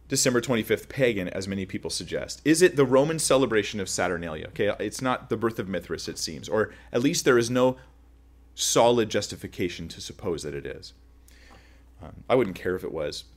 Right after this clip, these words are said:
It's just a day. But is it the Roman celebration of Saturnalia?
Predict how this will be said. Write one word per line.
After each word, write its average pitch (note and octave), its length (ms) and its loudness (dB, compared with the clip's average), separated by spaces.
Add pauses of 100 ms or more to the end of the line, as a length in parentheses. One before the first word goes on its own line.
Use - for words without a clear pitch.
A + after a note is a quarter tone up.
It's - 100 -12
just F#2 160 -10
a D#2 40 -12
day. D2+ 220 -8
But - 220 -4 (760)
is F3+ 140 4
it F#3 60 0
the D#3+ 220 4 (180)
Roman E3+ 220 8
celebration D#3 420 4
of A#2+ 60 -2
Saturnalia? F#2 540 0